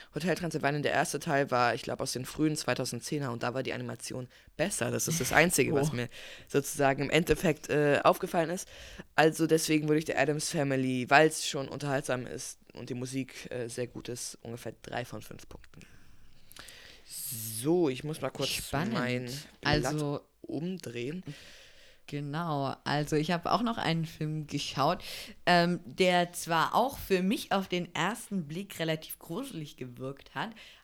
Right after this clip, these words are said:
Speaker 2: aber dann doch wie Zombieland zwei tatsächlich eher das Gegenteil war, nämlich lustig, und zwar Game Night. Jaron hatte den Film, glaub ich, kurz schon mal, äh, angesprochen in den,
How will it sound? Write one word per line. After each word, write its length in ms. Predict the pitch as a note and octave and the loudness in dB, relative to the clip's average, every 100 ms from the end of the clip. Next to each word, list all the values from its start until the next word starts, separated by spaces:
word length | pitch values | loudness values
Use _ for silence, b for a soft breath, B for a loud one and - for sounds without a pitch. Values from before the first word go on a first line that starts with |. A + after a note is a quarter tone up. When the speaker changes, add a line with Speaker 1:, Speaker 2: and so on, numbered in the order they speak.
| _ | _
Speaker 2:
aber 420 | E3 F3 E3+ E3+ | -2 0 0 -2
dann 460 | E3 D#3+ F3 E3+ D#3 | -2 -2 -2 -8 -2
doch 400 | F3+ A3 - E3+ | -2 -2 -6 -12
wie 300 | F#3+ F#3+ G3 | -10 -10 -8
Zombieland 680 | D#3+ F3+ E3+ D#3 D#3 D3+ - | -6 -6 -8 -8 -10 -10 -14
zwei 420 | - - F3+ G#3 A3 | -18 -14 -12 -12 -12
tatsächlich 640 | F3 - F3 F#3 - D#3+ | -14 -10 -10 -8 -10 -10
eher 160 | D#3 D#3+ | -8 -8
das 200 | C#3 - | -8 -8
Gegenteil 480 | A3+ A3 D#3 C3+ B2+ | -6 -6 -6 -6 -2
war, 160 | C3+ B B B | -4 B B B
nämlich 360 | E3 F3 E3+ D#3+ | -6 -4 -6 -6
lustig, 540 | F#3+ C4+ - F#3 G3+ - | -4 -4 -4 -8 -8 -8
und 240 | G#3+ A3 | -8 -8
zwar 280 | - E3+ G3 | -8 -6 -6
Game 380 | E3 G#3+ - E3 | -4 -4 -4 -8
Night. 340 | A#2+ A2 - B B B | -8 -8 -12 B B B
Jaron 320 | D#3+ G3+ B3 A#3 | -2 0 0 -6
hatte 220 | A3 G#3 | -8 -8
den 220 | F#3+ F#3 | -8 -8
Film, 200 | - G3+ | -8 -8
glaub 160 | F#3+ E3+ | -6 -6
ich, 180 | E3+ | -8
kurz 360 | - C4+ D#4 - | -8 -4 -4 -4
schon 240 | - G3+ | -8 -6
mal, 300 | F#3+ F3+ F3 - | -4 -2 -4 -4
äh, 60 | |
angesprochen 920 | E3+ - E3+ E3+ - - D3 E3 G3+ D#4 B B B - | -6 -4 -6 -8 -12 -8 -8 -8 -12 -14 B B B -10
in 220 | F3+ F3+ | -8 -4
den, 360 | F3 F3 F3 | -4 -4 -6